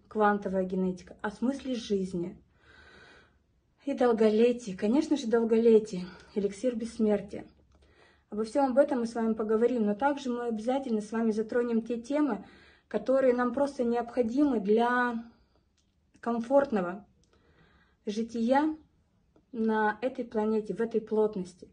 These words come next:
такие как базовые настройки в питании, чувство вины, психологические зажоры,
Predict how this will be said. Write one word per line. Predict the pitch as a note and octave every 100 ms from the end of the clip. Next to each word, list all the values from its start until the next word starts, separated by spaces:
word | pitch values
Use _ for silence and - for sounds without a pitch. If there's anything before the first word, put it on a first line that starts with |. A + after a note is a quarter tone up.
| _ - - - _ _ _
такие | A#3 A3+ - C#4 C#4
как | A#3 G#3+
базовые | C4+ C4+ B3 A3+
настройки | A3 - D4+ C4
в | -
питании, | G3+ F#3+ F#3 F3+ E3+ - G3+ _ _
чувство | A#3 B3 -
вины, | A#3+ B3 G#3 F3 F3+ -
психологические | - F#3+ G3+ G3+ G3 A3+ B3 - A#3
зажоры, | A3 A3 G3+ F3+ F3 G3